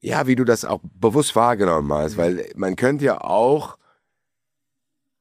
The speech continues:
Speaker 1: sagen, ey, ich bin trotzdem in meinem Wuttunnel, ich, das kennt ja jeder von sich auch, wenn man irgendwie so in einer stressigen Phase ist,
Speaker 2: Ja.
Speaker 1: dann entwickelt man so eine gewisse stressbedingte Undankbarkeit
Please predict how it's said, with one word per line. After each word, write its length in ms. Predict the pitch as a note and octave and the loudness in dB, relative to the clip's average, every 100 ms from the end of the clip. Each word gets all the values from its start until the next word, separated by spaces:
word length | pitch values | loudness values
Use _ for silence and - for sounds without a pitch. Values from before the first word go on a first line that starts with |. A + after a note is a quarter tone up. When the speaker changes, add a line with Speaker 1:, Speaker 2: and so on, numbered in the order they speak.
| - | -4
Speaker 1:
sagen, 380 | G#2 A#2+ C3+ C3 | 2 2 2 -2
ey, 180 | G#2 A#2 | -2 -2
ich 80 | A#2 | 0
bin 160 | A#2 | -2
trotzdem 400 | G2+ B2 - B2+ | 0 -2 0 0
in 80 | A2+ | 2
meinem 180 | G2 F#2 | 2 0
Wuttunnel, 540 | A2 C#3 C#3 C#3 C#3 | 0 0 0 2 0
ich, 160 | A2+ A2 _ _ _ _ _ _ _ _ | -2 -6 _ _ _ _ _ _ _ _
das 240 | C#2+ C2+ - | -14 -12 -10
kennt 280 | - A#2 | -8 -6
ja 160 | G#2 F2+ | -2 -2
jeder 240 | F2 A#2+ | 0 -2
von 180 | A2 G2 | -2 -4
sich 180 | F2+ E2+ | -6 -6
auch, 180 | G#2 G#2+ | -4 -2
wenn 100 | F#2+ | 0
man 140 | F2 | -2
irgendwie 280 | F2+ F#2 F2+ | -2 -2 -2
so 80 | F2+ | -2
in 40 | F2 | -2
einer 80 | |
stressigen 340 | E2 A#2 A#2+ F#2 | -2 -4 -4 -4
Phase 300 | F#2+ A2 G#2+ | -2 -2 -2
ist, 60 | A2 | -2
Speaker 2:
Ja. 360 | G#2+ G#2 G#2 - _ _ - | 0 -2 -4 -12 _ _ -6
Speaker 1:
dann 100 | F2+ | -2
entwickelt 380 | F2 B2 D#2 | 0 -2 -2
man 180 | A#2+ G#2+ | 0 0
so 80 | G2 | 2
eine 140 | G2 | 0
gewisse 320 | F2+ G2+ A#2 A2 | 0 -2 -4 -6
stressbedingte 560 | - A#2+ A#2 A2 G2 | -4 -2 0 0 0
Undankbarkeit 800 | G#2 G#2 D#2+ F2 - E2+ E2+ - | 0 0 0 -4 -2 -2 -2 -4